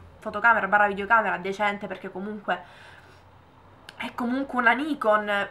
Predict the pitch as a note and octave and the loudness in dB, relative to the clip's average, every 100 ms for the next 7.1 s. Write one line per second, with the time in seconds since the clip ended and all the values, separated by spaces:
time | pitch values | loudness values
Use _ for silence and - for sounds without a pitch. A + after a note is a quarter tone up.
0 | - - _ - B3 A3 G#3+ A3 G#3+ G#3+ | -12 -20 _ -6 4 6 6 2 -4 -6
1 | G#3+ C4+ C4 G#3+ G#3 A3 G#3+ G#3+ - A3+ | 0 2 2 0 -6 -6 -6 -2 4 4
2 | A#3 C4 A3+ A3+ - G#3+ C4 C#4+ - B3 | 4 -8 -8 -10 -10 -2 2 2 0 -8
3 | A#3 A3 G#3 G#3 G#3+ G#3+ G#3 G3+ G#3 G3+ | -2 -2 -4 -8 -8 -8 -8 -6 0 2
4 | G3 G3 D4+ D#4 C4+ - B3+ G#3 G3 A#3+ | 2 4 4 2 -2 -8 -12 -10 -4 -2
5 | F3+ F#3+ - A#3 F#3+ F3+ F#3 A3 F3+ F3+ | -2 -4 -4 -4 -4 -4 2 4 4 -2
6 | F#3+ G#3 - G#3+ G#3+ G#3+ G#3 F#3+ F#3 F#3+ | -10 -12 -8 2 4 6 6 4 -2 -4